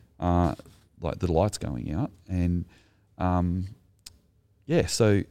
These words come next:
so I think the thing about the Christian faith that we have, that we will always have, is hope, hope for the future. But it's not based on our own individual performance and our own identity and our own success, but it's about us being connected to Jesus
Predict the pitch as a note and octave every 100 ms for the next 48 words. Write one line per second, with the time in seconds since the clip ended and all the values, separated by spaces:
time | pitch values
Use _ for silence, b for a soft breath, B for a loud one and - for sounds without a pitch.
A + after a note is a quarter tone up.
0 | _ _ - G2+ G#2+ - C#3 - F#2+ G2
1 | G#2+ E2+ E2+ C#2+ - F2 G#2+ - G2 F2+
2 | - D2+ - - F2 F2 F2+ F2 - E2
3 | F2 E2+ D#2+ A#2+ C3 C#2 C#2+ D2 E2+ D#2+
4 | - D2 - - - _ _ _ - A2+
5 | - F2+ E2 A2+ B2+ - - b b b
6 | - F#2 - C#3+ - G#2 G2 G2 F2 D#2+
7 | D#2+ G2+ C3 - _ _ - F2 F2 E2
8 | D#2+ F2+ E2 D#2 D#2 C#2+ - E2+ D#2+ E2+
9 | A2+ A2 E2 E2 E2 E2 D#2+ D#2+ D#2 E2
10 | C3 - - - C2+ - b b b -
11 | F#2+ - G#2+ G2+ F#2 A2+ A#2+ - F2+ E2+
12 | - F2+ - E2 E2 E2+ F#2+ G#2 - -